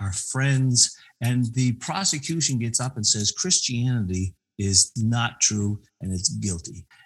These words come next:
And it's nothing but a means to subjugate cultures over the centuries, and it's not true.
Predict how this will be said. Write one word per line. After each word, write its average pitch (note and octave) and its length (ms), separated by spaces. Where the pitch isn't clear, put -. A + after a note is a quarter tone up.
And G2 180
it's C3+ 300
nothing B2+ 360
but G#2 200
a F#2+ 40
means A2 360
to F#2+ 80
subjugate A2 600
cultures A2 540
over A2 260
the G2 140
centuries, C3 840
and F#2+ 180
it's F2+ 200
not G2 320
true. E2 240